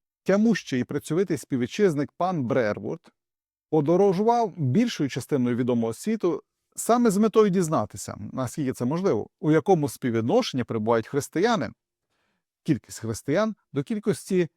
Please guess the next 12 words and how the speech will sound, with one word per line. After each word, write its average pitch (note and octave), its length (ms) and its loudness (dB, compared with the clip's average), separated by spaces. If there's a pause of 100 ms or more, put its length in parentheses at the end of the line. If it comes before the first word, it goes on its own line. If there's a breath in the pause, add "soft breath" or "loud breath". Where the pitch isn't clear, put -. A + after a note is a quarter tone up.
(420)
язичників-магометян. D3+ 1300 0 (760)
І E3+ 140 4
за E3 160 4
його F#3+ 280 6
підрахунками, C3+ 680 0
ймовірно, D3 440 0
найточнішими E3 840 -2
з-поміж B2 360 -4
досі D3 320 0
здійснених, A2 800 -8
я F#3+ 160 2
припускаю, D#3 760 -4